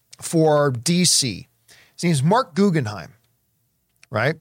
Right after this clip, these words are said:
Mark Guggenheim was recently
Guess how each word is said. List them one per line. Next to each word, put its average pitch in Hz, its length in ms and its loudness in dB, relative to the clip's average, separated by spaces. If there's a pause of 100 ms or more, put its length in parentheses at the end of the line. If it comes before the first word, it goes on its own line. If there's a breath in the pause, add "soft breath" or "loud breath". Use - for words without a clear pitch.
(840 soft breath)
Mark 262 260 0
Guggenheim 147 720 0
was 160 240 4
recently 160 680 0